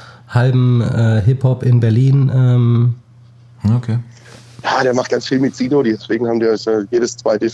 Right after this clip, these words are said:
Speaker 3: Lied von S D P ist Sido mit dabei und so. Äh, also das, ähm, ja, das macht auch wirklich halt den, den Sound von S D P entscheidend auch aus, dass der halt einfach geile Sachen produziert. Ähm,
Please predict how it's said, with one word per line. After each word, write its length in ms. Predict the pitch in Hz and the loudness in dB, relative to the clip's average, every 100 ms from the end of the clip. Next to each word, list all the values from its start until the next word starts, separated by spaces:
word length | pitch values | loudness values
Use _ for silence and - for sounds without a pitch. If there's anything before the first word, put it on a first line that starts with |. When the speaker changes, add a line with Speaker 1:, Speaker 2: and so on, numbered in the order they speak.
| - | -6
Speaker 3:
Lied 200 | 117 120 | -6 -6
von 120 | 120 | -6
S 140 | - - | -6 -6
D 100 | 120 | -6
P 260 | - 131 - - - | -4 -4 -6 -16 -8
ist 220 | 135 - | -6 -4
Sido 240 | 151 147 151 | -2 0 0
mit 180 | 151 175 | 0 0
dabei 380 | 160 143 139 | 0 0 2
und 120 | 143 139 | 0 0
so. 220 | 139 123 - - - - - | -2 -2 -8 -16 -16 -10 -2
Äh, 240 | 135 131 | 0 2
also 260 | 131 131 123 | 2 0 0
das, 440 | 123 123 - - 90 | -2 -2 -8 -6 -2
ähm, 380 | 117 110 110 98 | 0 0 0 0
ja, 200 | 117 139 | 0 -2
das 160 | 104 113 | -4 -8
macht 180 | 117 | -4
auch 120 | 131 127 | -4 -4
wirklich 280 | 135 - 120 | -6 -4 -2
halt 180 | 135 131 | -2 0
den, 200 | 120 113 - - - - | -2 -2 -8 -20 -20 -6
den 140 | 139 139 | -4 -2
Sound 280 | 147 185 190 | -2 -2 -2
von 100 | 160 | -2
S 140 | 143 | -4
D 100 | - | -6
P 440 | 135 135 143 104 101 127 101 | -4 -2 -2 -2 -4 -6 -4
entscheidend 440 | 120 113 120 123 | -4 -2 -2 -2
auch 160 | 104 113 | -2 -2
aus, 300 | - 107 143 | -2 -2 -2
dass 200 | 120 - | -8 -6
der 260 | 113 104 113 - - - - - | -6 -4 -6 -10 -20 -20 -18 -10
halt 120 | - | -8
einfach 360 | 110 117 - - - - - | -6 -8 -10 -20 -20 -20 -6
geile 240 | - 110 123 | -2 0 0
Sachen 260 | 123 139 | -2 -4
produziert. 560 | 127 123 - - 131 - - - - - - - - | -4 -4 -4 -2 -2 -2 -12 -20 -20 -20 -20 -20 -6
Ähm, 460 | 131 120 117 117 | 0 2 2 2